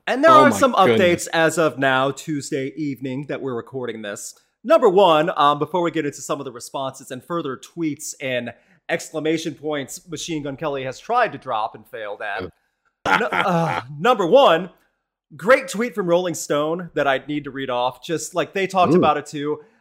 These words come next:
Speaker 1: Um, say what you want about Rolling Stone. This tweet was gold, though. Um,
Speaker 2: Oh.
Speaker 1: the, quote, "Machine Gun Kelly, a thirty-one-year-old adult who dyed his tongue black,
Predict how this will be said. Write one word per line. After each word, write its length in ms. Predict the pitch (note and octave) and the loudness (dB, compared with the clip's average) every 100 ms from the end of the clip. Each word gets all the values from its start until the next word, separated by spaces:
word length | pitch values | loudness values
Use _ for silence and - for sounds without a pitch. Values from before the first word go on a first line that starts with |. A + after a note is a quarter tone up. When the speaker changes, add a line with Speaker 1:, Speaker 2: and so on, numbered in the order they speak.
| _ - | _ 0
Speaker 1:
Um, 200 | C#3+ C#3+ | 2 2
say 200 | - A3 | 2 2
what 160 | G#3 | 2
you 60 | G3 | 2
want 100 | F#3 | 4
about 200 | F3 E3 | 4 4
Rolling 220 | D#3 D#3 | 2 -2
Stone. 420 | D#3 - D3 D3+ D3+ | -4 -4 -2 -2 -6
This 180 | D3+ | -8
tweet 240 | - D#3+ C3+ | -8 -10 -10
was 100 | A#2 | -14
gold, 340 | B2+ A#2+ B2+ | -8 -8 -8
though. 360 | C#3+ C#3 C#3+ _ - | -6 -8 -8 _ -8
Um, 420 | A#2 A#2 A2+ A2+ G#2 | -2 0 0 -4 -8
Speaker 2:
Oh. 120 | B2+ | -4
Speaker 1:
the, 240 | A3+ A#2+ _ _ _ _ - - - _ _ _ | -2 -4 _ _ _ _ -20 -20 -20 _ _ _
quote, 440 | - D4+ A#3+ G#3 - _ | 4 8 8 6 -2 _
"Machine 400 | F3+ F3 C4 D#4+ | -6 -2 0 2
Gun 180 | C#4+ B3+ | 4 4
Kelly, 380 | - C#4+ D#3+ D#3+ | 4 4 4 2
a 80 | - | 0
thirty-one-year-old 840 | - A#3+ C#4 A#3+ A#3 A3+ A3 A3+ A3+ | 4 4 4 2 2 4 4 4 2
adult 380 | F3+ G#3+ F#3+ | 2 2 0
who 180 | - G3 | -4 -10
dyed 340 | D3 F#3 A3 G3 | 2 6 6 4
his 240 | F3+ E3 | -2 -6
tongue 360 | - D4 D#4+ G#3+ | -2 0 2 0
black, 480 | C3+ B2 B2+ - | -2 0 0 -4